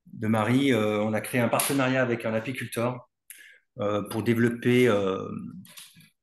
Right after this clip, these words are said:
pour, bon, pour lui, on a créé une synergie puisque lui recherche des fleurs en sortie d'hiver et puis en fin d'été pour, euh, en fin d'été préparer ses ruches à, à l'hivernage et au printemps, euh,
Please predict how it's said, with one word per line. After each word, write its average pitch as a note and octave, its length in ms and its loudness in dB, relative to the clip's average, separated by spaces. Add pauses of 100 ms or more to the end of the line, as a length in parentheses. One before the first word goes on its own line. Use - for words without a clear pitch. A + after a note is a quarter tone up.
(360)
pour, - 160 -14
bon, A#2 420 -2
pour C3 180 2
lui, C3 300 2
on G2+ 100 -2
a G2+ 80 0
créé A2+ 160 -2
une A2 80 2
synergie C3 400 2
puisque - 200 -10
lui A#2+ 220 0
recherche B2 420 -2
des A2 80 -6
fleurs A#2+ 540 0 (520)
en G2+ 60 -10
sortie - 280 -6
d'hiver A2+ 580 -2 (100)
et - 80 -10
puis G#2+ 280 -6
en F#2+ 460 -6
fin A#2 220 0
d'été A2+ 380 0
pour, G#2 340 -8
euh, F2 80 -4 (460)
en A#2 100 0
fin B2+ 160 4
d'été B2 300 2
préparer B2 480 0
ses - 200 -6
ruches A#2+ 400 -2 (640)
à, F#2 520 -6
à G2 60 -6
l'hivernage G2+ 760 -2
et G2+ 160 -4
au B2 180 -4
printemps, B2 640 0
euh, F#2 140 -2